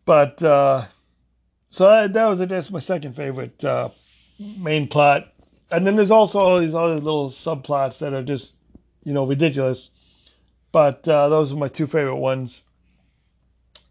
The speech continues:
Uh, and another funny thing is, I noticed in the credits, <laughs> if you, if you do see it on Hulu, 'cause it's on Hulu, like I said, highly recommend it.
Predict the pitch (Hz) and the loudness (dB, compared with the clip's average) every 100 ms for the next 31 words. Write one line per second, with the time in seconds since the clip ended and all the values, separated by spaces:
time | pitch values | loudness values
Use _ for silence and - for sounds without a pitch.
0 | _ _ _ 220 175 170 160 - - - | _ _ _ 0 4 6 6 2 -4 -20
1 | - 202 220 247 240 254 320 262 262 240 | -8 -4 0 0 2 2 2 2 0 0
2 | 202 214 196 180 165 - 175 170 185 180 | 0 -4 -2 -2 -4 -10 -8 -4 -2 -2
3 | 165 208 185 151 - 220 208 147 - _ | -4 -6 -4 -4 0 4 4 2 -4 _
4 | _ _ _ _ _ _ _ - 151 - | _ _ _ _ _ _ _ -10 -10 -4
5 | 214 240 - _ _ _ _ _ _ _ | 0 0 -2 _ _ _ _ _ _ _
6 | - 185 175 196 190 262 175 170 190 185 | -6 -6 -4 -8 -10 -8 -8 -8 -8 -8
7 | 185 175 160 - _ _ _ - 220 185 | -8 -10 -12 -18 _ _ _ -20 -20 -12
8 | 208 214 185 196 160 151 139 139 139 131 | -2 0 0 2 2 2 0 -2 -4 -4
9 | 127 - 165 175 220 170 165 139 131 127 | -6 -6 -6 0 2 2 -2 -4 -8 -10
10 | 123 - 131 131 - _ _ _ _ _ | -12 -10 -8 -8 -14 _ _ _ _ _
11 | _ _ _ _ 156 185 165 156 147 139 | _ _ _ _ 2 4 4 0 -2 -8
12 | 131 131 | -8 -10